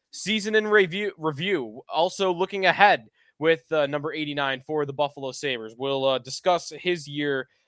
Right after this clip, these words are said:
coming up in a little bit. Follow us on Twitter. I'm at Sneaky Joe Sports. Jordan's at J R Hanskin. Jordan, how's the po-, how, how are the playoffs going for you?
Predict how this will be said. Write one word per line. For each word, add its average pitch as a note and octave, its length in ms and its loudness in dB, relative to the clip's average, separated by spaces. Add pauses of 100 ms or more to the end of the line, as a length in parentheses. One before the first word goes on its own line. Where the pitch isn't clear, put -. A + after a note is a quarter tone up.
(140)
coming D3+ 180 2
up C#3 120 0
in C3 80 -6
a B2+ 40 -4
little A#2+ 200 -4
bit. A3+ 240 6 (160)
Follow D3+ 160 4
us C#3+ 100 -2
on C3+ 80 -10
Twitter. F#3 320 2
I'm D3+ 100 2
at C3+ 80 -4
Sneaky C#3 240 -14
Joe B2+ 140 -8
Sports. - 560 -4 (260)
Jordan's B2+ 260 -4
at A#2+ 280 -2
J A#2+ 140 -2
R G#2+ 200 -4
Hanskin. A#3 440 -2 (800)
Jordan, G#3+ 180 6
how's F#3 80 6
the F3+ 60 -10
po-, G3 260 6
how, C#4 160 8
how D#4 200 8
are D#4 60 10
the D#4 60 -2
playoffs B3 340 6
going B2+ 220 -2
for A2 180 -10
you? G#2 80 -8